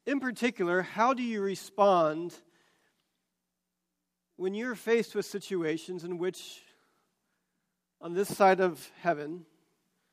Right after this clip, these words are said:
there is no resolution, and there are no easy answers, and there is just the pain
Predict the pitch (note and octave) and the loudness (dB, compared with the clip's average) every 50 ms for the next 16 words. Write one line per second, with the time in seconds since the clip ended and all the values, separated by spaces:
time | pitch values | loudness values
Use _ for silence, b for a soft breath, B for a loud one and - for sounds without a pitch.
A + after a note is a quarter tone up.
0 | _ _ _ _ _ _ _ _ _ _ _ _ _ _ _ _ _ _ _ - | _ _ _ _ _ _ _ _ _ _ _ _ _ _ _ _ _ _ _ -20
1 | - E3 D#3+ F#3 F#3 G3+ A3+ A#3+ G3+ F3+ A3 G#3+ G#3 F#3 F3+ F#3 F3+ F3+ F3+ D#3+ | -12 -4 0 4 10 10 8 8 8 2 2 2 4 4 4 2 2 0 -6 -6
2 | D3+ C#3+ - - E3+ E3 E3 E3+ _ _ _ _ _ _ _ _ _ _ _ _ | -6 -10 -10 -12 -12 -12 -14 -16 _ _ _ _ _ _ _ _ _ _ _ _
3 | _ _ _ _ _ _ _ _ _ _ _ _ _ _ _ _ _ _ _ _ | _ _ _ _ _ _ _ _ _ _ _ _ _ _ _ _ _ _ _ _
4 | _ _ _ _ _ _ _ _ E3 F3+ F3+ F3+ G#3 G3+ F#3 G#3 G#3+ G#3 G3+ G3 | _ _ _ _ _ _ _ _ -6 -2 0 2 4 6 6 6 8 8 6 4
5 | F#3+ G3+ A3+ G3 F#3+ D#3 E3+ E3+ E3 F#3 G3 G3 F#3 F#3+ - D3+ D3 C#3+ D3+ - | 4 4 2 -4 -6 -4 -2 0 2 2 2 2 0 -4 -8 -12 -12 -12 -14 -16
6 | - - - - - _ _ _ _ _ _ _ _ _ _ _ _ _ _ _ | -20 -20 -20 -20 -20 _ _ _ _ _ _ _ _ _ _ _ _ _ _ _
7 | _ _ _ _ _ _ _ _ _ _ _ _ _ _ _ _ _ _ _ _ | _ _ _ _ _ _ _ _ _ _ _ _ _ _ _ _ _ _ _ _
8 | _ E3 E3+ E3+ F3 F3 F3 F3 D#3+ - - E3+ E3+ E3 - - - - _ - | _ -8 -4 -2 0 0 0 0 -2 -6 -6 -6 -6 -6 -8 -12 -16 -18 _ -20
9 | - _ _ _ _ _ _ _ _ _ _ _ _ _ _ _ _ _ _ _ | -20 _ _ _ _ _ _ _ _ _ _ _ _ _ _ _ _ _ _ _
10 | _ D3+ D#3 - - F3 F3+ F3+ F3 E3+ E3 F3 F3 D#3+ | _ -16 -16 -10 -6 -4 -2 -2 -2 -2 -4 -6 -6 -8